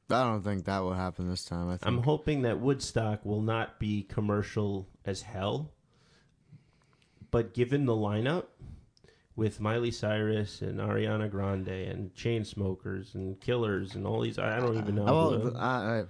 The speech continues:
Speaker 1: let me cut you off real quick.
Speaker 2: Okay.
Speaker 1: The Killers are a great band. <laughs>
Speaker 2: The Killers are a
Speaker 1: I've
Speaker 2: great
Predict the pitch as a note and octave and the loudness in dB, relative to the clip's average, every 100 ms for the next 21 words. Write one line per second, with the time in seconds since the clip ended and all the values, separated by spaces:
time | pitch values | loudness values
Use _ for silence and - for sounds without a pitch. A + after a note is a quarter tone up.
0 | - - B2+ A#2 A2+ - G2 F2+ E2+ E2+ | -8 -2 0 2 -2 0 -2 -2 -4 0
1 | B2+ G#2+ A2+ B2 D#3+ C#3+ A#2+ A2 G2 F2+ | 2 2 2 2 2 4 4 2 2 0
2 | E2 D#2+ - - D#3+ - - - G3 - | -4 -8 -4 4 6 4 0 4 4 6
3 | G#3 A3 - - D#3 D3 | 6 4 4 6 6 8